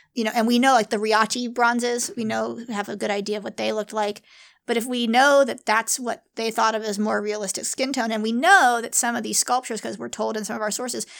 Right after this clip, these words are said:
were painted to look like the bronze that they were replicas of, <laughs> then we're doing a, a disservice and continuing to promote a misrepresentation of the ancient world by,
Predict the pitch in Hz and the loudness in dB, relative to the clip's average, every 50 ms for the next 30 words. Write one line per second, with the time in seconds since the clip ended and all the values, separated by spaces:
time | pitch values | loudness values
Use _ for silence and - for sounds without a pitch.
0 | - - - - 226 240 240 - 254 247 233 233 214 - - 220 214 220 240 320 | -20 -10 -4 -2 -2 -2 0 0 0 2 2 0 0 -2 -6 -6 -2 0 0 0
1 | 339 - - 254 240 226 - 233 196 - 214 208 208 226 226 214 190 220 214 - | 0 2 0 0 0 0 -2 -6 -4 -2 0 0 2 2 2 0 0 -2 -2 -4
2 | 185 214 214 208 233 247 277 277 - 294 262 - 240 214 196 - - - - - | -4 -6 -4 -2 0 0 0 0 -2 -6 -4 -2 -2 -2 -2 0 -2 -2 0 0
3 | 320 294 254 - - _ _ - 226 233 226 220 240 247 240 233 247 254 220 240 | -2 -2 -4 -6 -12 _ _ -6 -4 -4 -4 -4 -4 -2 0 0 0 0 0 0
4 | 226 220 220 220 214 226 226 - 226 196 226 214 214 - - 359 381 359 285 254 | -2 -2 -2 -2 -4 -6 -8 -8 -8 -6 -4 -2 0 0 0 2 2 2 2 0
5 | - 226 208 208 214 214 - 247 240 240 262 240 233 220 214 233 214 - - 220 | 0 -2 -2 -4 -6 -6 -6 -6 -4 -2 -2 -2 -2 -2 -2 -4 -6 -6 -6 -4
6 | 214 214 226 233 - - - 202 208 208 240 247 240 - 220 202 208 220 202 220 | -2 -2 -2 -2 -2 -4 -6 -6 -4 -2 -2 -2 -2 -2 -4 -6 -6 -6 -8 -8
7 | 226 - 226 220 - 226 220 214 196 214 202 214 202 185 - - 208 208 196 190 | -8 -6 -6 -6 -6 -8 -8 -8 -8 -8 -10 -10 -10 -12 -12 -10 -8 -8 -6 -6
8 | 190 202 190 190 190 196 | -6 -6 -6 -6 -6 -6